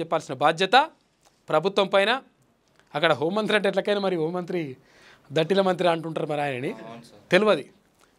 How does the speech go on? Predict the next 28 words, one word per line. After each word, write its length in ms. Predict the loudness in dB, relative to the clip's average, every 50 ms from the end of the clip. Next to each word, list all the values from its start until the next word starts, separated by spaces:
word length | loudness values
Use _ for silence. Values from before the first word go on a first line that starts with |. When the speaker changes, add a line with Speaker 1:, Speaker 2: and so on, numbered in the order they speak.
| -4 -2
Speaker 1:
హోంమంత్రి 360 | 2 2 2 2 2 2 0 2
కాదు 140 | 2 2 2 2
కానీ 160 | 0 0 -2 -2 -6 -10 _ _ _ _ _ -20 _ -4
హోంమంత్రి 340 | 0 2 2 2 2 2 0 0
స్పందిస్తారా? 420 | -2 -2 -4 -4 -4 -4 -2 -2 -2 -2
స్పందించమని 520 | -2 -2 0 0 0 0 -2 -2 -2 -2 -2
చెప్పండి, 300 | -2 -2 0 0 0 0 0 -4 -12 _ _ _ _ _ _ _ _ _ _ _ _ 0
లేకపోతే 380 | 0 0 2 0 0 0 0 0 -2
ముఖ్యమంత్రి 360 | -2 -4 -4 -4 -4 -4 -6 -6 -6
స్పందించాలి 440 | -4 -4 -4 -4 -4 -2 -2 -2 -4
దీనిపైన. 320 | -6 -4 -2 0 2 2 2 0 -2 -8 _ _ _ _ _ _ _ _ _ _ 0
లేకపోతే 260 | 0 0 2 2 2 2
అప్పుడిప్పుడు 320 | 2 2 0 -2 0 -2 -4
వచ్చి 120 | -2 0 0
మాట్లాడుతుంటారు 480 | 0 2 2 0 -2 -2 -4 -4 -4 -2
కదా 80 | -2 -2
మంత్రులు, 280 | -4 -4 -2 0 0 0 -2 -4 _ _ _ _ _ _ _ -10 -6
ఆ 40 | -4 -4
మంత్రులు 260 | -4 -4 -2 -2 -2 -2
వచ్చి 120 | -2 -4 -4 -2 0
మాట్లాడి 420 | 0 2 4 6 6 6 4 2 -2 -6 _ _ _ _ _ _ _ _ _ _ -8 -6
దీనిపైన 300 | -4 -2 -2 -2 -2 -2 -2
క్లియర్గా, 400 | 0 2 2 2 2 2 2 2 0 -2 -6 _ _ _ _ _ _ _ _ _ -4 0 2
ఆ, 40 | 2 4 2 2 0 -2
ఆన్సర్ 200 | -2 -2 -4 -4
చెప్పాల్సిన 280 | -4 -2 -4 -4 -2 -4 -4
అవసరం 200 | -4 -4 -4 -6 -6
మాత్రం 220 | -6 -4 -6 -8